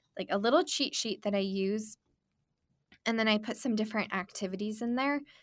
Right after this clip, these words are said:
and, um, it's just in a poly folder, and I use paper clips to organize the different sets of papers,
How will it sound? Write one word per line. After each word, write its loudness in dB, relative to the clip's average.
and, 2
um, -4
it's 0
just 2
in 0
a 0
poly 2
folder, -2
and 0
I -2
use 0
paper -4
clips 0
to 2
organize 0
the -6
different -6
sets -8
of -10
papers, -2